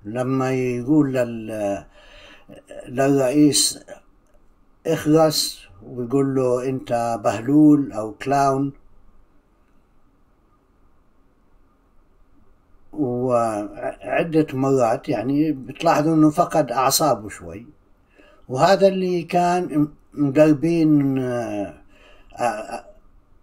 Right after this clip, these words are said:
مستشارين ترامب مدربين ترامب عليه، إنه هو ما يفشلش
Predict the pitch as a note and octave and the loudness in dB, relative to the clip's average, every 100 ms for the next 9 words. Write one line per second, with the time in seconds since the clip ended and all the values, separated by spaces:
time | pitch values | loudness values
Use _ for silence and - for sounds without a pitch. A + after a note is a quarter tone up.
0 | _ - - C#3+ C3+ D3 C3 C#3+ E3 E3 | _ -16 -4 0 0 0 -2 0 2 2
1 | D#3 D3 D#3+ D#3 B2 C#3 C#3+ C#3+ B2+ D#3 | 0 2 2 2 0 -2 0 0 4 4
2 | D3 C#3 C#3 C#3+ B2+ A2 A#2 G2+ G#2 C#3 | 2 0 -2 0 -2 -6 -6 -8 -8 -6
3 | C3 C#3 D3 F3 D#3 D#3+ D#3+ D3+ D3+ - | -4 -2 -2 2 2 4 0 0 -2 -4
4 | A2 - - - | -10 -14 -20 -20